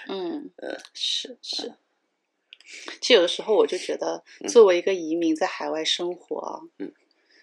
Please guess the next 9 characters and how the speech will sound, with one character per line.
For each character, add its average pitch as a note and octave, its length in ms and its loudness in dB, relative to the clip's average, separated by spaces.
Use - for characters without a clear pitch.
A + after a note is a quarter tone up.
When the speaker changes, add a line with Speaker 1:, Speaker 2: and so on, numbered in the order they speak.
Speaker 1:
就 C4+ 100 0
说 C#4+ 140 10
这 C#4+ 120 0
个 C#4+ 80 6
社 C#4 280 6
会 B3+ 180 6
的 E3+ 260 4
偏 A3+ 360 0
见， G#3 460 0